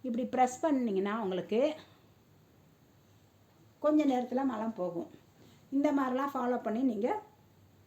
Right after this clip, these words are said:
உங்கள் உடல் கழிவுகளை அன்னன்னைக்கு வெளியேத்தி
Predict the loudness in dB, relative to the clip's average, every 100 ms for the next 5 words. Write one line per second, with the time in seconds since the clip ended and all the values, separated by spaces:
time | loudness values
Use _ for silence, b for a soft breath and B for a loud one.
0 | -16 -4 -2 0 0 2 2 2 2 2
1 | 2 2 0 -2 0 0 0 -2 0 0
2 | 0 -2 -4